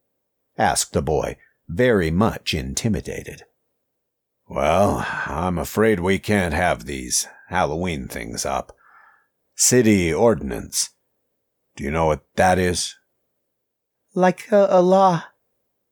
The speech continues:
Speaker 1: "That's right, like a law.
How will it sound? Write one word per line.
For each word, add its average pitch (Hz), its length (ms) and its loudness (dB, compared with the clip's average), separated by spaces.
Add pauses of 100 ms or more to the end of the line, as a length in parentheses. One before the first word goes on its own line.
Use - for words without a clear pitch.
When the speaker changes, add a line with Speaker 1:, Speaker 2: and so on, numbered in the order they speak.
(340)
Speaker 1:
"That's - 260 -4
right, 65 400 -8 (380)
like 65 160 -4
a 73 60 -2
law. 76 560 2